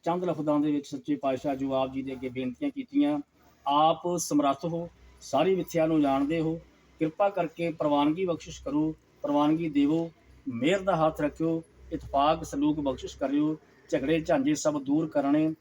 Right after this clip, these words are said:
ਸਤਿਗੁਰੂ ਜੀ ਇਹਨਾਂ ਦੇ ਮਨਾਂ ਦੇ ਵਿੱਚ ਪਿਆਰ ਬਖਸ਼ੋ, ਮਿਹਰ ਦਾ ਸਿਰ ਤੇ ਹੱਥ ਰੱਖੋ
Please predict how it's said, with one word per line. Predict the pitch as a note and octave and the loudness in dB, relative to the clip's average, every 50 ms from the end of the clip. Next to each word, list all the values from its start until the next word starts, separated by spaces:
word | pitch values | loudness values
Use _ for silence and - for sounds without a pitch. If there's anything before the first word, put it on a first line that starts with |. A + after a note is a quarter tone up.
| _ _ _ _ _ - | _ _ _ _ _ -10
ਸਤਿਗੁਰੂ | - - D3+ D3+ - D3+ D#3 D#3+ D#3+ | -2 -2 -2 0 0 0 0 0 0
ਜੀ | D3+ D#3 E3 E3 E3 E3 - _ _ _ _ - | 2 2 0 0 0 -4 -6 _ _ _ _ -2
ਇਹਨਾਂ | D#3+ D#3+ E3 D#3+ | 0 2 2 2
ਦੇ | D#3+ E3 | 2 4
ਮਨਾਂ | D#3 D3 C#3+ D3 D#3+ E3 | 4 4 6 4 4 4
ਦੇ | D#3+ E3 | 2 2
ਵਿੱਚ | D#3 D#3 D3 - D3+ | 0 -2 -2 -4 -6
ਪਿਆਰ | C#3 - D3 C#3 D3 D#3 E3 | -4 0 2 2 2 2 2
ਬਖਸ਼ੋ, | D#3+ E3 D3+ - - E3+ E3 E3 D#3+ - _ _ _ _ _ _ - | 0 -4 -6 -4 -6 -4 -4 -6 -6 -10 _ _ _ _ _ _ -10
ਮਿਹਰ | B2+ A#2 C#3 E3+ G3 F#3+ | -4 -2 0 0 0 2
ਦਾ | F#3 G3 | 0 0
ਸਿਰ | F#3 - E3 D#3 D3+ | 0 0 -2 -4 -4
ਤੇ | D3+ D#3+ D3+ | -2 0 0
ਹੱਥ | D3 C#3 - | 0 0 0
ਰੱਖੋ | D3 D3 D3 - E3 D#3+ E3 | -4 -6 -4 -4 -4 -4 -4